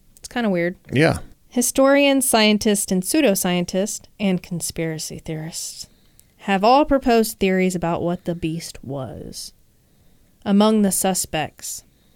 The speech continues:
Speaker 1: a Eurasian wolf, an armored war dog.
Speaker 2: My favorite.
Speaker 1: Yes. A striped hyena, a lion, some kind of prehistoric predator,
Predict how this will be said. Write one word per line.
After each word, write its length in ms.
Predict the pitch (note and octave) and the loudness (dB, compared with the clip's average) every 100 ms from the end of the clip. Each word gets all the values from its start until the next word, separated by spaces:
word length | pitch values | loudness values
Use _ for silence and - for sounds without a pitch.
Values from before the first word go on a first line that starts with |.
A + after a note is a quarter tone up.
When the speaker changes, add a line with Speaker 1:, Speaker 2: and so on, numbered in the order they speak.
| _ _ - | _ _ -4
Speaker 1:
a 100 | G3 | 0
Eurasian 640 | F#3+ F3 F3 F3 F3+ F#3+ | 2 2 2 0 0 0
wolf, 360 | F#3+ E3+ B3 - _ _ _ _ _ _ _ _ _ - | 0 -2 -4 -14 _ _ _ _ _ _ _ _ _ -8
an 180 | F3+ F3+ | -4 -2
armored 500 | G3 G#3 A3 A3 G#3 | 2 2 4 2 0
war 320 | F3+ F#3 G3 | 2 2 2
dog. 440 | F#3+ D#3+ D#3 F#3+ G#3+ _ _ _ _ _ _ - | 2 -2 -2 -6 -8 _ _ _ _ _ _ -10
Speaker 2:
My 140 | - F2+ | -4 -4
favorite. 420 | F2 D#2+ D#2 - - - - _ - _ | -2 -2 -2 -6 -10 -20 -20 _ -20 _
Speaker 1:
Yes. 340 | - D#3 - - _ _ _ - - | -12 -12 -12 -20 _ _ _ -20 -6
A 100 | G#3+ | 0
striped 440 | G3+ - A#3+ A#3+ - | 0 2 4 2 0
hyena, 560 | A3+ G#3 F#3 F3+ G3+ - _ | 0 2 0 -2 -4 -10 _
a 160 | G3+ F#3+ | -2 2
lion, 580 | F#3+ G3+ G#3+ A3+ C4 C4 _ _ _ _ - | 2 2 0 -2 -6 -12 _ _ _ _ -10
some 300 | - C4 C4+ | -2 0 0
kind 360 | B3+ A#3+ A#3 | 0 2 2
of 160 | F#3+ F#3+ | 0 -2
prehistoric 840 | - B3 G#3 F#3+ - C4 E4+ - | -4 -2 -2 -4 -2 0 0 -2
predator, 580 | - F3+ E3+ E3 D3+ A3 | -6 -6 -6 -6 -6 -8